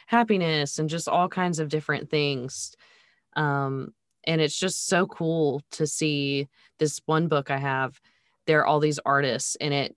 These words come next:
lays out all of their routines and what they used to, like, do on a daily basis. And I found that so intriguing.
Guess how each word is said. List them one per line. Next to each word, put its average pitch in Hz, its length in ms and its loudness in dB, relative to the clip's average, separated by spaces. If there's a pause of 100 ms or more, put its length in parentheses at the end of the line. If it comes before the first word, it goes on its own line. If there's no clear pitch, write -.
lays 147 320 2
out 147 320 2
all 135 220 0
of 139 120 -4
their 135 200 -2
routines 127 680 -4
and 127 140 -4
what 120 140 -4
they 123 120 0
used 110 340 -4
to, 131 160 -10 (180)
like, 127 240 -6
do 127 180 -2
on 135 120 -4
a 160 80 -2
daily 196 320 0
basis. 220 560 0
And 156 180 -2
I 147 100 0
found 165 340 -2
that 170 200 -4
so 151 640 0
intriguing. 160 800 -8